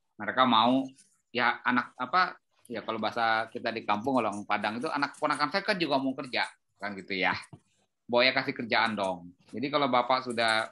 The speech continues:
berani malah me-, me-, mengirim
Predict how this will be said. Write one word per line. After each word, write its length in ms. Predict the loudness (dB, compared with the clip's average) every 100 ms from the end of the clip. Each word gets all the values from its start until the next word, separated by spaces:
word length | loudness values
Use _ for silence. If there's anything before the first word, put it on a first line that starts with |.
| _
berani 560 | -2 4 4 4 0 0
malah 260 | 0 -2
me-, 320 | -4 -8 -12 -12
me-, 340 | -8 -6 -6 -4
mengirim 440 | 0 2 2 0